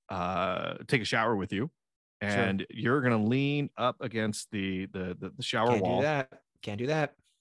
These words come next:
Speaker 1: And
Speaker 2: Can't do
Speaker 1: she's
Speaker 2: that.
Speaker 1: gonna, she's gonna spread with one and get, like,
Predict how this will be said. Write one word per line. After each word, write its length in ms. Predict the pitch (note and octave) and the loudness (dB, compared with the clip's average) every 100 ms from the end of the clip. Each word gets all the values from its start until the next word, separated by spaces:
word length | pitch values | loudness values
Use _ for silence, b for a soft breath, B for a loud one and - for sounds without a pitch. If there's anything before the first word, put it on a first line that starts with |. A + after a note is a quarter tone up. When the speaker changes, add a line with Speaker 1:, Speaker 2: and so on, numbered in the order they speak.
| _ b - | _ b 0
Speaker 1:
And 160 | A#2 | 2
Speaker 2:
Can't 20 | A2+ | 2
do 40 | |
Speaker 1:
she's 160 | C3+ C3 | 2 2
Speaker 2:
that. 80 | - | 4
Speaker 1:
gonna, 300 | A#2+ A2+ A2 | 4 2 -2
she's 220 | - B2 | -6 -2
gonna 120 | A2+ | -2
spread 400 | G2+ - B2+ C3+ | -2 -2 2 2
with 140 | C3 A#2+ | 0 -2
one 480 | G#2 A#2+ A#2 A2+ B2 | 2 4 4 4 0
and 160 | A2+ G#2 | -2 2
get, 220 | A2 G#2+ | 2 2
like, 160 | G#2 | 0